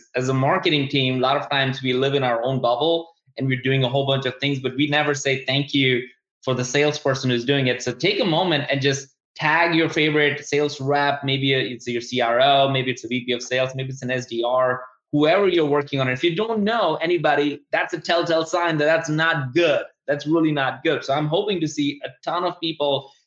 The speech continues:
tag one or two of their sales teams to just say thank you. And, you know, we are celebrating some of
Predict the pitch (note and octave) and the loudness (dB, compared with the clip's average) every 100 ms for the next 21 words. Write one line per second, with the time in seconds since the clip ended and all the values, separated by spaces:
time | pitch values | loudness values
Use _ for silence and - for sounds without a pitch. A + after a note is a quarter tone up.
0 | _ - D#3+ D3 C3 - C3 C#3 E3 F3 | _ -2 2 2 -2 -6 -2 2 4 4
1 | E3+ D#3 C#3+ C#3+ E3+ F3 D3 C3+ C3 C#3 | 2 2 0 0 0 2 2 0 -2 0
2 | D#3 E3 - C3+ C3 C3 _ _ _ D3 | 0 -2 -2 0 0 -4 _ _ _ -2
3 | D#3+ F3+ E3+ E3 D#3 D3+ F#3+ G3 D3 A#2 | 0 0 2 0 0 0 0 0 2 2
4 | A#2+ C3 B2+ B2+ B2 B2+ B2+ C#3 C3 C3+ | 2 2 2 0 0 0 0 0 2 2
5 | C#3+ - C#3+ E3 C3 B2+ B2+ B2+ - C3+ | 0 0 0 0 0 0 0 -2 -2 -4
6 | B2+ | -4